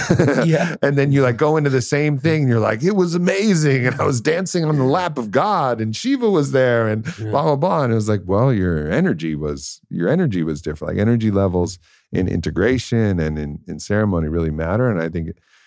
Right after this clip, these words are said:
Speaker 1: it matters in health so much. And, and that's, again, just, just buttressing and supporting this idea of holistic energetic health.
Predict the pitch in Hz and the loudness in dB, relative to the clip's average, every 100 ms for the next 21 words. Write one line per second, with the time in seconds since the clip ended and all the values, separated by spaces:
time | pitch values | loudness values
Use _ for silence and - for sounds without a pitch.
0 | _ _ - 85 85 87 95 90 82 82 | _ _ -4 -2 0 0 0 0 -2 -4
1 | 73 71 - 139 85 - - - - 95 | -4 -6 -4 -2 -2 -6 -16 -16 -4 -2
2 | 80 95 120 - - 82 78 78 92 101 | 0 -2 -4 -6 -12 -10 -8 -4 -2 -2
3 | - - _ _ _ - 98 147 107 95 | -4 -14 _ _ _ -8 -2 0 0 0
4 | 120 110 - - _ _ _ _ _ _ | -2 -4 -14 -20 _ _ _ _ _ _
5 | - - - _ - 90 90 117 - - | -4 -4 -6 _ -20 -16 -4 -2 -2 -2
6 | 104 - 92 85 85 82 80 85 - - | -4 -2 0 2 2 0 -2 -6 -4 0
7 | 147 117 90 82 80 - - 98 98 92 | 2 2 0 -2 -6 -10 -4 0 0 0
8 | 92 113 95 78 80 82 - 87 90 98 | 0 0 2 0 -4 -8 -4 -2 0 0
9 | - - - 85 87 82 78 76 78 80 | -2 -6 -4 -2 -2 -2 -4 -4 -4 -4
10 | - _ | -4 _